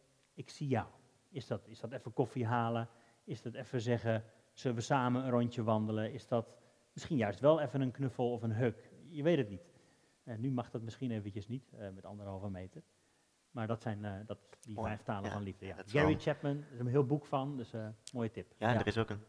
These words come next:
Speaker 2: boekje van. Dat,
Speaker 1: Boek-, ja, die
Speaker 2: dat
Speaker 1: heb
Speaker 2: is
Speaker 1: jij
Speaker 2: mijn,
Speaker 1: gelezen.
Speaker 2: dat is mijn favoriet.
Speaker 1: Oké, <laughs>
Speaker 2: Ik,
Speaker 1: ja.
Speaker 2: daar ben je met een half uurtje doorheen, dan snap je alsnog de kern.
Speaker 1: Ah, oké.
Speaker 2: Dat is wel prettig. Ja, mooi ook om daar juist nu tijd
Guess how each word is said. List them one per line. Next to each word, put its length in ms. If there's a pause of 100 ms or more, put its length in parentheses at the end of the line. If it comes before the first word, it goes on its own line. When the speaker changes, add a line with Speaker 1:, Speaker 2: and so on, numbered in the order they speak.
Speaker 2:
boekje 400
van. 220 (100)
Dat, 120
Speaker 1:
Boek-, 120
ja, 100
die 80
Speaker 2:
dat 20
Speaker 1:
heb 80
Speaker 2:
is 60
Speaker 1:
jij 100
Speaker 2:
mijn, 120
Speaker 1:
gelezen. 120
Speaker 2:
dat 120
is 60
mijn 160
favoriet. 420
Speaker 1:
Oké, 100 (240)
<laughs> 140
Speaker 2:
Ik, 40
Speaker 1:
ja. 460
Speaker 2:
daar 200
ben 120
je 80
met 100
een 80
half 280
uurtje 220
doorheen, 300
dan 100
snap 200
je 60
alsnog 240
de 60
kern. 380
Speaker 1:
Ah, 280
oké. 180
Speaker 2:
Dat 140
is 80
wel 160
prettig. 480
Ja, 140
mooi 320
ook 120
om 200
daar 300
juist 300
nu 500
tijd 340